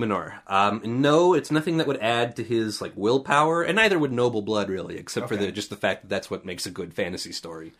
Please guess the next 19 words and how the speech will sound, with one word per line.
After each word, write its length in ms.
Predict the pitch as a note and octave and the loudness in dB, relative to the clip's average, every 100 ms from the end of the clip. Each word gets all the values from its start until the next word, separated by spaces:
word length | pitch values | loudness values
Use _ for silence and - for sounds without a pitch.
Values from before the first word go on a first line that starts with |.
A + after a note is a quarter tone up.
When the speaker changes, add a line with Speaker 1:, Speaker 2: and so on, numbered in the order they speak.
| _ | _
Speaker 2:
Right. 320 | A#2+ G#2+ G2+ G2+ - | -12 -10 -10 -10 0
Speaker 1:
Um, 260 | G2 G2 | 4 4
he 280 | F#2+ A2 A#2+ | 2 -4 0
is 100 | B2+ | 0
kind 240 | - C#3+ B2+ | 0 0 2
of 80 | A2 | 2
a 60 | |
magic-y 480 | G#2 G#2 G#2 G#2 F#2+ | 2 0 0 -4 -8
guy. 320 | F2+ D#2+ - - _ - | -6 -8 -8 -20 _ -6
The, 340 | G2 F#2+ F2+ F2+ | -2 -2 -4 -8
the, 100 | A2 | -8
the 160 | G#2+ | -6
men 500 | G2+ A2 A2+ G#2+ G#2 G#2 | -2 2 2 0 -4 -8
from 260 | - G#2+ | -6 -4
Nu-, 180 | G2+ G2+ - | -2 -4 -4
the 180 | G2+ - _ A#2 | -6 -8 _ -4
men, 280 | A2+ G#2+ | -2 0
uh, 80 | A2 | -2
by, 180 | A2 A#2 | 0 0